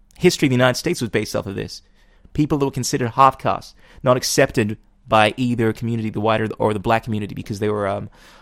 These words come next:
of mixed race, treated very differently. And this has been the basis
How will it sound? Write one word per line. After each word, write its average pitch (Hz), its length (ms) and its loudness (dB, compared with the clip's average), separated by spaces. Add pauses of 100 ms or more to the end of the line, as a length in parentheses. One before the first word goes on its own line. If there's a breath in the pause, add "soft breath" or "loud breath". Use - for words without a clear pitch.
(160 soft breath)
of 104 240 -4
mixed 117 400 -2
race, 113 400 -2 (140)
treated 131 320 -2
very 120 180 4
differently. - 520 -4 (640)
And 120 280 2
this 139 160 0
has 135 100 -2
been 131 220 0
the 120 80 2
basis 127 500 -2